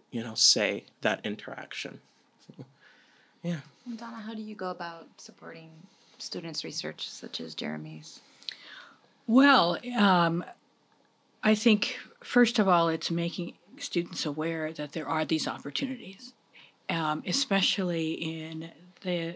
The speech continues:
Speaker 3: humanities and perhaps even performing arts fields, although musicology straddles those two areas, um, uh, is that there are even research opportunities.
Speaker 2: Right.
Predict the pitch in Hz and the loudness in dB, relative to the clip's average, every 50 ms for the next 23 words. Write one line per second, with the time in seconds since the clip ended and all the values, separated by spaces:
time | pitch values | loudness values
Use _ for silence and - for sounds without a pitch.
0 | - - - - - 202 185 180 175 170 170 175 180 180 175 - 165 165 165 - | -10 -12 -12 -8 -4 -2 0 2 2 2 0 0 -2 -4 -4 -6 -6 -8 -8 -6
1 | 170 185 214 233 226 - - 202 190 170 156 156 156 - - 180 - 220 220 202 | -2 0 0 0 0 2 2 2 2 4 2 0 -2 -2 -6 0 2 4 4 4
2 | 175 165 - - 180 185 185 - - - - - - _ _ _ - - - - | 4 2 2 2 4 4 2 2 -2 -6 -6 -6 -10 _ _ _ -20 -18 -14 -10
3 | - - 220 214 180 151 147 143 165 170 - - - - 175 170 170 165 170 165 | 0 2 4 4 4 2 0 -2 -6 -8 -12 -16 -8 -2 0 2 2 4 2 2
4 | 165 160 - 175 175 180 180 - 202 - - 240 240 220 190 180 180 - 180 165 | 2 0 0 0 2 2 2 2 0 2 6 6 6 8 6 4 4 2 2 2
5 | 160 143 - _ _ - - - - - 170 165 165 151 147 151 - - - _ | 2 0 -4 _ _ -6 -6 -4 -2 0 0 2 0 0 -2 -4 -6 -10 -12 _
6 | _ _ _ _ _ _ _ _ - - - - 160 151 147 - - - 170 160 | _ _ _ _ _ _ _ _ -20 -16 -10 -8 -6 -6 -6 -6 -4 -2 -2 0
7 | 156 170 190 185 165 160 160 165 - - - 165 156 147 156 165 - - - - | 0 0 -2 -2 -2 -2 -4 -6 -8 -8 -6 -6 -4 -4 -6 -6 -8 -12 -16 -18
8 | - - - - - - - - - - - - - 190 180 180 202 185 185 - | -12 -10 -10 -10 -8 -10 -10 -12 -12 -14 -12 -6 -2 0 0 2 2 2 2 0
9 | - - 233 185 202 190 - - 202 208 - - 185 196 208 226 226 190 175 160 | -2 -4 0 2 2 4 6 4 4 4 2 0 4 6 6 8 8 6 4 2
10 | - 156 147 135 143 - - - - _ _ _ _ _ _ 185 175 165 170 - | 2 -2 -4 -6 -8 -12 -18 -20 -20 _ _ _ _ _ _ -2 0 0 2 2
11 | 170 151 143 - 151 139 - 185 170 - - 180 175 156 151 151 131 - - - | 0 0 0 -2 -4 0 0 0 2 2 2 2 2 2 0 -2 -4 -6 -8 -10
12 | - _ | -12 _